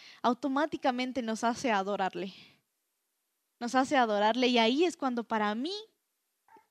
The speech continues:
se hace realidad este versículo de que toda, eh, toda rodilla se va a prostrar y toda lengua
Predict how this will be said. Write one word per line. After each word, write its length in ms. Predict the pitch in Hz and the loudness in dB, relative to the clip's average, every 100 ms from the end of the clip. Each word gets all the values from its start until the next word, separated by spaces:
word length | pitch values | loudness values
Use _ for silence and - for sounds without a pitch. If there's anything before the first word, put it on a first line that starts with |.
| - | -10
se 200 | - 262 | 6 8
hace 320 | 277 285 320 | 10 8 2
realidad 480 | 240 233 226 233 254 | 4 4 4 4 4
este 220 | 262 220 | 2 -2
versículo 540 | 214 202 254 262 240 | -4 -4 -8 -4 -2
de 120 | 220 214 | -2 -4
que 180 | 208 - - - - - _ - | -6 -8 -16 -20 -20 -20 _ 0
toda, 480 | 262 285 285 254 - _ _ _ _ | 4 6 6 4 -4 _ _ _ _
eh, 320 | 254 220 202 208 | 0 0 0 -2
toda 240 | 240 240 | 0 2
rodilla 400 | 214 202 233 311 | 0 -2 -2 -4
se 100 | 262 | -2
va 100 | 233 | -2
a 80 | 214 | -2
prostrar 460 | 214 - 190 190 208 - - _ _ - | -4 -8 -2 -2 -2 -12 -20 _ _ -14
y 100 | 214 | -6
toda 320 | 214 208 196 | -2 2 2
lengua 500 | 202 240 285 285 | 2 0 -2 -2